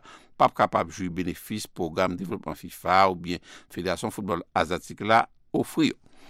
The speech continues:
Un officiel sécurité Émirats Arabes Unis yo dit seule façon pour crise Qatar la résoudre, c'est pour Doha abandonner organisation Coupe du monde football fifa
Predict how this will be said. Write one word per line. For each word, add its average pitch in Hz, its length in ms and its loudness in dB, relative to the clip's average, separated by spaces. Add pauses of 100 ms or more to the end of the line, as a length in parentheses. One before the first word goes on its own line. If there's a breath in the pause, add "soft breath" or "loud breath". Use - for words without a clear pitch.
(280 loud breath)
Un 139 60 6
officiel 147 380 4
sécurité 123 540 0
Émirats 113 340 4
Arabes 107 320 6
Unis 104 260 0
yo 127 280 4
dit 104 200 -4
seule 120 220 2
façon 110 360 2
pour - 220 -8
crise 110 300 -6
Qatar - 380 0
la 92 120 6
résoudre, 123 480 0 (260 loud breath)
c'est - 180 -2
pour 117 200 -4
Doha 107 520 4
abandonner 98 520 2
organisation 90 800 0
Coupe 143 200 -6
du 117 100 -4
monde - 160 0
football 95 360 -2
fifa 87 540 2